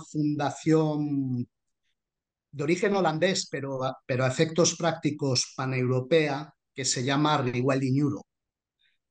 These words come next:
Eh, Rewilding Europe trabaja en, en grandes iniciativas de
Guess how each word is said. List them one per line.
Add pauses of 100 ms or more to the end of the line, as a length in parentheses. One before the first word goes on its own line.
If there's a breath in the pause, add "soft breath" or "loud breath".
(260)
Eh, (460)
Rewilding
Europe (1120)
trabaja
en, (300)
en
grandes
iniciativas
de